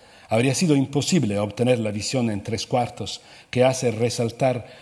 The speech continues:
las volutas mediante efectos de claroscuro en todos los cuadros que hemos visto. De un mismo dibujo, podemos hipotizar, dependen todas las apariciones,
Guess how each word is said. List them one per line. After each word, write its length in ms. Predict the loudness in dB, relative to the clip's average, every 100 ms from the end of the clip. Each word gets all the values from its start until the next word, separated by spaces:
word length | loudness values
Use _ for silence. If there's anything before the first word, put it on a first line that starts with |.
| -4
las 280 | -2 -2 0
volutas 540 | 0 0 -4 -10 -10 -14 _
mediante 680 | -6 -2 -2 -4 -6 -8 -8
efectos 520 | -6 -8 -8 -10 -6
de 100 | -6
claroscuro 800 | -4 -2 -2 -4 -4 -4 -4 -8 -14 -10
en 220 | -8 -2
todos 460 | 0 0 0 -6 -12 -18 _ -20 -10
los 200 | -8 -4
cuadros 440 | -2 -2 -4 -8
que 160 | -6 -4
hemos 260 | -4 -4
visto. 320 | -2 -2 -4 -14 _ _ _ -20 _ -2
De 140 | 2
un 260 | 4 6 8
mismo 400 | 6 4 0 -2
dibujo, 520 | -4 -8 -10 -14 -20 _ -6
podemos 380 | 0 0 -2 -8
hipotizar, 600 | -10 -12 -4 -2 -2 -6 -18 -6
dependen 720 | 0 4 4 4 2 -2 0 4
todas 520 | 4 4 -6 -10 -8
las 180 | -8 -6
apariciones, 720 | -4 -4 0 0 2 -2